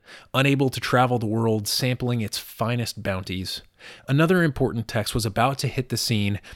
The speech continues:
and force open the door to the world of flavor even further.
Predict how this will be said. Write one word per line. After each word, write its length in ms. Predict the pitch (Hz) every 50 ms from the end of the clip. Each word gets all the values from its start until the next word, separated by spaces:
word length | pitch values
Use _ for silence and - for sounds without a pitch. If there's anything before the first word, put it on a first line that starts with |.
| - _ -
and 180 | - 110 107 -
force 340 | _ - 170 190 180 - -
open 280 | - 143 131 - 143 143
the 60 | 135 120
door 420 | 110 113 104 107 104 104 101 - - - - _ _
to 100 | - -
the 100 | 107 104
world 300 | 95 107 110 110 113 113
of 100 | 110 -
flavor 560 | - - - 104 101 98 98 101 101 95 - _ _ _ _ _ _
even 380 | - 107 98 92 101 101 101 - _ _ _ _ - -
further. 440 | 110 101 98 90 87 80 - -